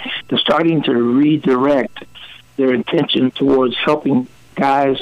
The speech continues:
who have been s-, sitting in prison for years that probably shouldn't have even been put in a place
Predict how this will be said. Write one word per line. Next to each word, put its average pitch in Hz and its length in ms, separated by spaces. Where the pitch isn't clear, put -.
who 135 220
have 131 260
been 127 220
s-, - 160
sitting 170 180
in 127 140
prison 135 340
for 123 140
years 123 520
that 127 260
probably 170 360
shouldn't 139 340
have 131 140
even 127 320
been 127 320
put - 340
in 131 160
a 120 80
place 120 400